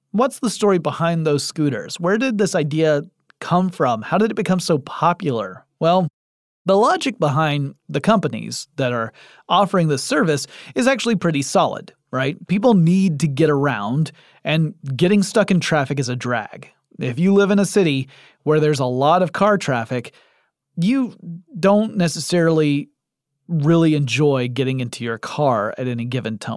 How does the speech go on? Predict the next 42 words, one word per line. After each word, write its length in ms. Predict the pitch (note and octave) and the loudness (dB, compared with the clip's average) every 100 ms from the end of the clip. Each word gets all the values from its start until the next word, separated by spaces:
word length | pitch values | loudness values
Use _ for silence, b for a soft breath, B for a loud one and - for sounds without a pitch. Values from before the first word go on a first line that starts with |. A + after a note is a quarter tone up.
| - | -6
point, 320 | D3+ B2+ A#2 | -4 -4 -4
and 140 | C#3+ D3+ | -4 -4
especially 420 | - A#3 - G#3+ | 0 0 2 2
if 80 | E3 | 4
you 120 | F3+ | 2
have 140 | D3+ | 2
to 80 | D3+ | 0
go 160 | D3+ C#3+ | 2 2
just 240 | C#3+ - | 0 -4
a 40 | |
short 320 | C3+ - D3 C3+ | -4 0 -2 0
distance. 500 | F3 - A2 F#2 - B B - | -2 -2 -8 -10 -16 B B -2
Meanwhile, 560 | F#3+ C#4 A3 D3 C#3+ B B - | 0 4 2 2 0 B B -2
many 380 | F3 A#3+ C4+ | 0 2 2
cities 400 | A#3+ B3 A3 G3 | 0 0 0 2
in 80 | F3 | 2
America 540 | E3+ B3 B3+ - G3+ - | 0 0 2 2 2 2
are 120 | G#3+ A#3+ | 0 0
not 360 | C#4+ C#4+ - | 0 -2 -6
terribly 600 | - E3 F3+ F#3+ F3 F3 | -6 0 2 4 2 2
convenient 760 | E3 E3 D3 C3 B2+ C3 C3+ - _ _ | 0 -2 -2 -4 -4 -6 -8 -14 _ _
if 220 | - C#3 | -6 -6
you 160 | C#3+ D3 | -2 -2
happen 340 | B2 A#2 - | -2 -6 -4
to 60 | C3+ | -4
be 160 | C3 C3+ | -2 -2
a 60 | |
pedestrian. 720 | F3+ A3+ C4+ - C3 G2 G2+ B B B | 0 2 0 -2 -4 -4 -10 B B B
Atlanta 680 | D3+ D3+ C#3 B2+ B2 F#3 G3+ - _ - | -6 -4 -2 -2 2 2 0 -6 _ -2
is 160 | A3 G3 | 0 2
one 180 | B3+ C4+ | 2 2
of 100 | E3 | 4
those 220 | D#3 D#3+ | 2 2
cities. 480 | C4+ F#3 A#2 - - | -2 -2 -4 -10 -8
If 160 | C#3+ C3 | -6 0
you 80 | G3 | 2
don't 160 | G#3 | 4
have 160 | F#3 F3+ | 2 0
a 60 | |
car 280 | E3 D3 C3+ | 0 0 2
in 80 | D#3 | 0
Atlanta, 560 | F#3 C#3 A#2+ A2 E3 | -4 -4 -6 -2 -2